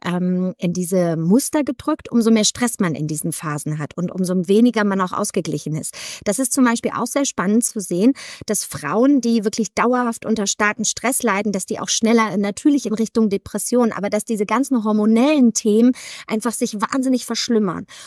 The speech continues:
Und da musst du natürlich gegenarbeiten. Was heißt, gegenarbeiten ist vielleicht das falsche Wort. Du musst wieder dafür sorgen, dass dein Körper letztendlich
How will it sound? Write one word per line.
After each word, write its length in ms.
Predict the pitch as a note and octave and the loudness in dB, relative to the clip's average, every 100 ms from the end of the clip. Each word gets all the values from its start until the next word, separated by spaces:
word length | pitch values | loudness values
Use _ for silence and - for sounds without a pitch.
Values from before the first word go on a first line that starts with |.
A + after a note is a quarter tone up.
| - | -8
Und 240 | A3 G#3 G#3 | -4 -2 -2
da 240 | C#3+ C#4+ | 0 2
musst 240 | C4+ - | 0 -2
du 60 | C4+ | 0
natürlich 460 | B3 A#3+ A#3+ A3+ - | 0 0 -2 -4 -2
gegenarbeiten. 960 | A3+ C4 D4+ - C4+ C4+ C#4 C#4 D4+ - | 0 0 -2 -2 -2 -2 -4 -2 -4 -2
Was 160 | D#3 - | -6 -2
heißt, 220 | G3+ - _ - | -4 -4 _ 0
gegenarbeiten 640 | A3 G#3 A#3 B3 B3 G#3+ | 0 0 -2 0 0 -2
ist 140 | G3+ - | -4 0
vielleicht 260 | A3 - | 0 -2
das 100 | G#3 | -6
falsche 380 | - G3+ - G3 | -4 -4 -2 0
Wort. 220 | A3+ A3+ - - - - | 0 0 -6 -20 -20 0
Du 100 | A3 | 4
musst 280 | A3 A#3+ B3 | 4 4 2
wieder 260 | A#3+ A3 F#3 - | 0 0 -2 -2
dafür 300 | F#3 - F#3 | -2 -2 -4
sorgen, 420 | F3+ E3+ F#3+ A3+ | -2 -2 -2 -2
dass 100 | G#3 | -2
dein 160 | G#3 | -4
Körper 540 | G#3 G#3 G3+ C4 A#3+ B3 - - - | -4 0 0 2 0 0 -6 -20 -4
letztendlich 840 | G3+ G3+ - G#3 A3+ A3 A3+ - | -2 -2 -2 0 0 2 0 -2